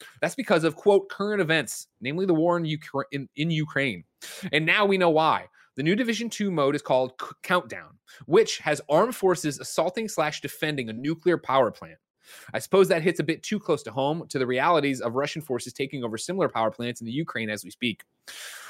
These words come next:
The Division was, ha-, Division has always hit weirdly close to home bec-, between its pandemic and then mir-, militaristic occupation of the capital. And this time, things are actually less on the nose, I'd argue. Uh, but I understand why they wouldn't want to big,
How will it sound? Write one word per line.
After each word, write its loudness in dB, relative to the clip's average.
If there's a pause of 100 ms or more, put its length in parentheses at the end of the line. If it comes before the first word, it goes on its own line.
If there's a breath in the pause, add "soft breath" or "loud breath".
(140)
The 4
Division 6
was, 2
ha-, -4 (100)
Division 4
has 2
always 4
hit -2
weirdly 2
close 0
to -10
home -2
bec-, -6 (140)
between -6
its -6
pandemic 0 (160 loud breath)
and -2
then 2
mir-, 4 (180)
militaristic 2 (160)
occupation 0
of 0
the -16
capital. -4 (460 loud breath)
And 2 (200 loud breath)
this 4
time, 2
things -2
are 4
actually -2
less 2
on -4
the -6
nose, 0 (100)
I'd 0
argue. -2 (240 loud breath)
Uh, 4
but 4
I 2
understand 4
why 4
they 4
wouldn't -2
want -4
to -4
big, -6